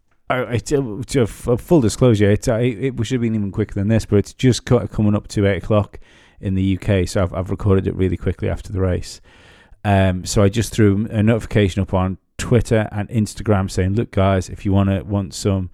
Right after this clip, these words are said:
um, if you wanna hit me up with some talking points, hit me up now because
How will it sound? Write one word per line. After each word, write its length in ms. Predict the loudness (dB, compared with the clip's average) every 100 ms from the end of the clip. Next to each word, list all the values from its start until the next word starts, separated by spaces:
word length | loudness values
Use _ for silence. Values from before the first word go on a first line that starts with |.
| _ _ _ _ -8
um, 640 | -4 -2 -2 -2 -4 -6 -8
if 140 | -6
you 60 | -2
wanna 160 | 0 0
hit 160 | -2
me 100 | -2
up 140 | -4 -4
with 80 | -6
some 160 | -6
talking 360 | 2 2 2 0
points, 340 | 2 0 0
hit 140 | -4 0
me 120 | -2
up 100 | 0
now 480 | 2 4 4 0 -2
because 460 | -6 -2 -2 -2